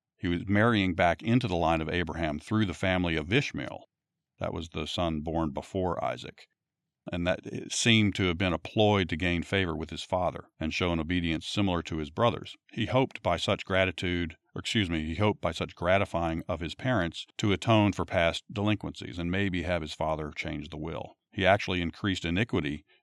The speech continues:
by adding to his pagan wives, a wife from a family God had already rejected. So,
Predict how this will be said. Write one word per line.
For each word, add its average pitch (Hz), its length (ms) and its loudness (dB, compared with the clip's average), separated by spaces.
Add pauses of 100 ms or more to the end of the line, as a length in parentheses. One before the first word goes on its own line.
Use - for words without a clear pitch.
by 85 140 6
adding 92 440 4
to - 140 -6
his 82 180 -2
pagan 110 440 0
wives, 55 440 -4 (460)
a 82 100 -2
wife 80 240 4
from 92 180 -2
a 82 60 -2
family 80 380 -2
God 71 300 0
had 78 140 -6
already 78 300 -6
rejected. 67 600 -12 (800)
So, 101 280 2